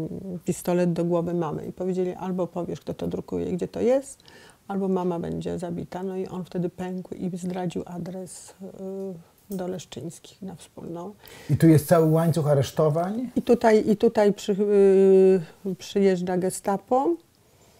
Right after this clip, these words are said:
Speaker 1: Polują generalnie na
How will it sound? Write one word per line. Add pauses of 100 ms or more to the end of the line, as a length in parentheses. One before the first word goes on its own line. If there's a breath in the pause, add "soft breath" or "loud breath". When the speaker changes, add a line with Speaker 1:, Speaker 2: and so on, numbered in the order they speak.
(480 soft breath)
Speaker 1:
Polują
generalnie
na